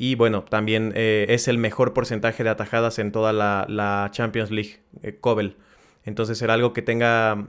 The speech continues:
que tendrá en mente el P S V. Pueden generar ac-, pueden generar algunas acciones, algunas un poco de más de peligro, pero bueno, se enfrentan a, a un muy buen arquero en, en el, en este Dortmund.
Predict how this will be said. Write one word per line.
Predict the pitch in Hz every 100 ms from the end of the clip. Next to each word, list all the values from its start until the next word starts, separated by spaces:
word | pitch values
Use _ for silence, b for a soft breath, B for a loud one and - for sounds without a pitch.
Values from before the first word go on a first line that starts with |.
| - -
que | 120
tendrá | 110 113
en | 120
mente | 120 120
el | 117 107
P |
S | 117 127
V. | 139 160
Pueden | 151 120
generar | 113 107 104
ac-, | 113 107 - 113
pueden | 131 127
generar | 123 110
algunas | 113 113 117 107
acciones, | 101 131 147 151 b b b b b
algunas | 120 113 123 117
un | 127 117
poco | 120 - 117 110 104 101 98 98 - -
de | 113 110
más | 113
de | 120
peligro, | 120 113 139 156
pero | 117 104
bueno, | 107 101
se | 98
enfrentan | 113 110 113 107
a, | 101
a | 95 107
un | 110 113
muy | 120 120
buen | 113 113 110 - b b b b
arquero | 104 104 - 113 110 - -
en, | 107 104 101 98 95 95 -
en | 107 107
el, | 101 107
en | 110
este | 107 113
Dortmund. | 107 101 95